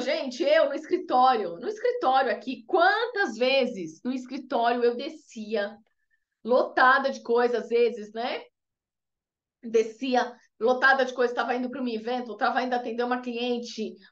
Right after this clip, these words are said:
ou tava fazendo, sei lá, um transporte de, sei lá, de, do quê que era, tava colocando no carro,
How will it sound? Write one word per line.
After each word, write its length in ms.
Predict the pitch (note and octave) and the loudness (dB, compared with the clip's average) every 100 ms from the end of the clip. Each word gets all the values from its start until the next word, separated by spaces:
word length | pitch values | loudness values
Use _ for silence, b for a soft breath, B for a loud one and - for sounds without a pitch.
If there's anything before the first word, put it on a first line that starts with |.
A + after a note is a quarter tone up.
| - | -4
ou 180 | - - | -2 0
tava 240 | E4 D#4+ | 0 2
fazendo, 640 | D#4 B3+ C4+ C#4 B3 A3+ | 2 2 2 0 0 0
sei 180 | A3 D4+ | 0 -2
lá, 300 | C#4 C4+ G#3 | -2 -2 -4
um 100 | A3 | -4
transporte 540 | A3+ A#3 A#3+ B3+ B3+ | -2 -2 0 -2 -2
de, 240 | A3+ G#3+ G#3+ | -6 -8 -8
sei 240 | - C#4 | -2 0
lá, 120 | B3+ A#3 | 2 -2
de, 360 | A3 A#3 G#3+ - | -4 -10 -12 -8
do 180 | B3 | -8
quê 480 | - B3 C4+ A3+ - _ _ | 0 6 6 4 -2 _ _
que 200 | - A#3 | -2 0
era, 480 | A#3+ B3+ A3 F#3 - _ - | 4 4 4 0 -8 _ 4
tava 340 | C4 C#4+ C4+ | 4 4 -2
colocando 500 | C4+ C#4 B3+ C#4 C4 | 0 0 0 -2 -4
no 160 | B3 - | -8 -6
carro, 640 | D4+ B3+ A#3+ A#3 A3 A3 | 0 2 2 0 -6 -8